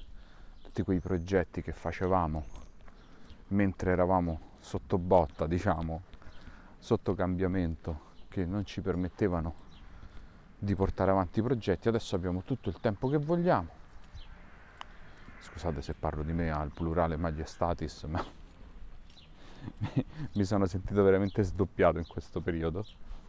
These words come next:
Ecco, poi quando hai il tempo non lo impieghi, perché sei preso da, da questo, da questo momento di,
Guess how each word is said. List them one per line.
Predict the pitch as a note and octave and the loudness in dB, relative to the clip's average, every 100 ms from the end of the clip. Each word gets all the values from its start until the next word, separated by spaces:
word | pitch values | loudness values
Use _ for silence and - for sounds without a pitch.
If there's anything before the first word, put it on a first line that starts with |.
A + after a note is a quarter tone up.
| - - - - - - - - - - - - - | -12 -12 -12 -16 -16 -18 -16 -12 -12 -14 -18 -14 -6
Ecco, | A2 - F2+ - - - - - - - - - - - - - - - - - - - - - - - | -4 -2 -4 -6 -18 -16 -14 -16 -16 -18 -20 -20 -18 -18 -16 -18 -18 -18 -16 -14 -12 -14 -14 -14 -16 4
poi | - B2 | 8 8
quando | A#2+ B2+ C3 | 8 8 10
hai | A#2+ B2+ | 8 8
il | B2 | 2
tempo | - C#3+ C#3 - C#3+ C#3+ | 4 4 4 2 0 2
non | C#3 G2+ | 0 2
lo | G#2 | 2
impieghi, | G2+ - E2 D#2 C#2+ D#2 - - - - - - - - - - - - - - | 0 0 2 2 -2 -8 -8 -8 -8 -12 -18 -18 -18 -18 -18 -16 -16 -18 -18 -4
perché | G#2+ - A2 | -4 0 0
sei | - G#2 | 2 2
preso | G2+ G#2+ G2+ G2 | 6 4 4 2
da, | F2+ E2+ D#2+ - - - - - - - - - - - - - - - - - - - - | 2 0 -2 -8 -14 -12 -12 -12 -18 -18 -18 -16 -18 -18 -20 -20 -20 -18 -18 -18 -20 -20 -2
da | A2 | 2
questo, | G2 G#2+ - A2+ G#2 G2+ F#2+ - - - - - - - - - | 4 2 2 4 8 8 6 2 -6 -14 -12 -10 -8 -8 -10 -4
da | F#2 | -4
questo | F#2+ - G2 | -4 -4 0
momento | F#2+ G2 F#2+ - F#2+ | 2 2 0 0 0
di, | F2 F2 E2+ | 2 0 0